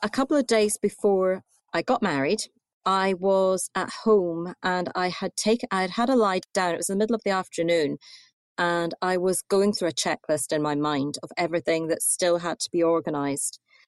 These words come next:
Um, now, I got married at my mum and dad's home,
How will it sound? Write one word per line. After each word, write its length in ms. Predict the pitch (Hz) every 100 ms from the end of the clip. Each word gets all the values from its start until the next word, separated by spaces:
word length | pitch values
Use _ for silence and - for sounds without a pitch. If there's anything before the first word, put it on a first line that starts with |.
| _ _ -
Um, 400 | 175 175 170 170 - -
now, 200 | 190 185
I 140 | 208
got 300 | 202 220 247
married 560 | 202 190 170 156 156 165 - _
at 140 | 180 -
my 140 | 180
mum 260 | 180 190 202
and 120 | 185
dad's 520 | 190 175 175 - - - -
home, 440 | 185 160 151 151